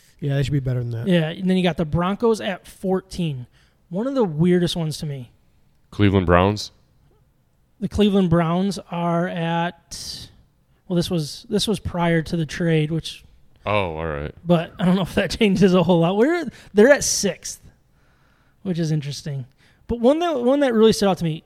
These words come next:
Speaker 2: was eleven, the New Orleans Saints. How,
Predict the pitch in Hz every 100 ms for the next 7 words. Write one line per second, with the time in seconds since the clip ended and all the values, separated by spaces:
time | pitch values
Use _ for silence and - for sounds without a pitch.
0 | - 180 180 175 190 151 135 120 - -
1 | 170 190 247 277 196 - 185 160 123 -
2 | - _ _ _ _ _ _ _ - 247
3 | 330